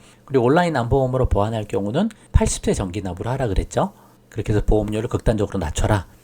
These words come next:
여러 가지 설명드렸으니까 그렇게 해서 일반암 이천, 이렇게 합산해서 한 오천까지 만들어 놓는 거고,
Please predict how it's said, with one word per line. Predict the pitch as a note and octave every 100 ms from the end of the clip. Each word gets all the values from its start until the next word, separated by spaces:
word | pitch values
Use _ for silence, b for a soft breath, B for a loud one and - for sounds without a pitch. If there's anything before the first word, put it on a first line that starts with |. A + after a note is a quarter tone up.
| -
여러 | F#2+ G2+
가지 | G2
설명드렸으니까 | C3+ C3+ A#2+ - F#2+ G2+ F2 - A#2+ B B B B
그렇게 | B2 B2+
해서 | C#3+
일반암 | E3+ F3+ F#3 F3+ C3
이천, | A2 - D3 E2 - _ _ _
이렇게 | -
합산해서 | A2+ C#3+ - D3 A#2+
한 | B2
오천까지 | F#2+ - D3 B2+ G#2
만들어 | G2 E2+ G2 F2
놓는 | E2+ F2
거고, | F2 E2+ G#2